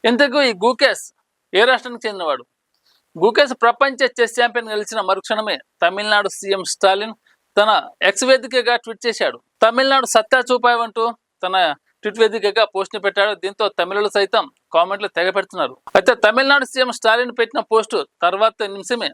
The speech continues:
మన ఏపీ సీఎం చంద్రబాబు కూడా మరో పోస్ట్ పెట్టాడు. "తెలుగువాడి సత్తాని ప్రపంచానికి చాటి చెప్పావని" ట్వీట్ చేశారు. అయితే దీనిపై కూడా మన తెలుగు బిడ్డలు కామెంట్ చేస్తున్నారు. ఇంతకు గుకేష్ తెలుగువాడా తమిళవాడా అనేది ఎవరికి క్లారిటీ రావట్లేదు. ఆ క్లారిటీ ఏందంటారా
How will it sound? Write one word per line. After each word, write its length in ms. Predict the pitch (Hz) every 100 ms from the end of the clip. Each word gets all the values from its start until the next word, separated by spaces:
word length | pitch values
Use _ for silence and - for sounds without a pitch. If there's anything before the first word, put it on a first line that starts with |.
| _ _
మన 160 | 196 214
ఏపీ 240 | 247 269
సీఎం 220 | 247 349 285
చంద్రబాబు 400 | 214 220 233 220
కూడా 160 | 247 170
మరో 200 | 175 226
పోస్ట్ 280 | 247 240 220
పెట్టాడు. 360 | 233 175 123 - _ -
"తెలుగువాడి 440 | 214 226 233 226
సత్తాని 440 | 214 202 226 240 226
ప్రపంచానికి 580 | 196 185 247 240 262 247 -
చాటి 220 | 233 214
చెప్పావని" 480 | 233 233 226 226 233 - _
ట్వీట్ 220 | 208 208
చేశారు. 300 | 202 180 - _ -
అయితే 180 | 226 247
దీనిపై 360 | 214 262 285 285
కూడా 180 | 277 269
మన 120 | 262
తెలుగు 220 | 247 240 240
బిడ్డలు 360 | 226 240 233 233 -
కామెంట్ 320 | 196 220 226
చేస్తున్నారు. 400 | 208 208 151 127 _ _ _ _ _ 185
ఇంతకు 360 | 190 220 226 160 - _ _ _ -
గుకేష్ 440 | 165 202 226 - -
తెలుగువాడా 540 | 160 185 196 220 277 - -
తమిళవాడా 440 | 196 214 214 208
అనేది 320 | 208 233 262 151 _ _ -
ఎవరికి 320 | 247 269 269
క్లారిటీ 320 | - 214 226
రావట్లేదు. 460 | 220 180 - 127 - _ _
ఆ 60 | -
క్లారిటీ 360 | - 247 254 240
ఏందంటారా 460 | 202 170 151 165